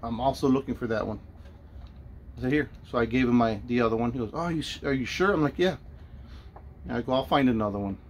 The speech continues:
I, I need one for now, and I usually collect two, uh, but I will find the second one later." And we kept talking. I kept looking through the,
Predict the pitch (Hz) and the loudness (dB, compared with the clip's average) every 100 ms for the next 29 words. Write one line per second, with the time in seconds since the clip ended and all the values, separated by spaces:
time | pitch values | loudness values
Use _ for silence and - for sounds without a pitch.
0 | - 110 - - 123 120 135 135 139 175 | -10 -10 -10 -12 -4 0 2 2 0 2
1 | 151 135 151 - - - - - 113 107 | 4 4 2 -6 -20 -20 -20 -12 -8 -4
2 | 113 123 120 117 - 135 139 - 151 143 | 0 0 -2 -6 2 2 2 0 2 2
3 | - - - - - - - - - 107 | 0 -12 -20 -20 -20 -20 -20 -16 -6 -2
4 | 107 107 104 113 113 113 - 113 107 - | 0 -2 0 2 2 2 0 -2 -2 -6
5 | 104 110 104 117 147 101 - - - - | -6 -4 -2 0 0 -2 -8 -18 -20 -20
6 | - - - - - - - - - - | -20 -20 -20 -20 -20 -20 -20 -20 -20 -20
7 | - 135 131 139 135 175 - 151 156 170 | -6 2 4 4 4 2 6 6 8 4
8 | 147 127 - 127 135 135 - 127 120 117 | 0 0 -4 -4 -4 -4 -2 -2 0 -2